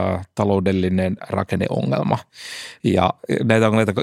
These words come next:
lujuuslaskelmia tehty aika paljon, ja sit me halut-, haluttiin niin kuin tässä tutkimuksessa selvittää, että minkälaisia valmiuksia nuorilla on siihen, että millä tavalla se korjataan.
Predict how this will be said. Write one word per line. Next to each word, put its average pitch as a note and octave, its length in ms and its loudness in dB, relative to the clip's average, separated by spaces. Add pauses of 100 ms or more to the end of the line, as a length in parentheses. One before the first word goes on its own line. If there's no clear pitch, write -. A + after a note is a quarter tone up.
lujuuslaskelmia G#2 760 0
tehty G#2 280 0
aika F#2+ 120 -2
paljon, A2+ 260 2
ja G#2+ 60 2
sit - 80 -10
me G#2+ 80 0
halut-, A2 340 -2
haluttiin B2 360 2
niin G#2+ 80 2
kuin G#2+ 80 0
tässä A2 200 -2
tutkimuksessa G2+ 680 -2
selvittää, G#2 480 0
että G2+ 160 0
minkälaisia G#2+ 800 2
valmiuksia G2+ 1000 0 (200)
nuorilla G2+ 580 2 (320)
on A#2 300 4 (180)
siihen, G#2 480 0
että F#2+ 160 -2
millä G#2+ 220 2
tavalla B2 360 0
se - 120 -10
korjataan. - 600 -4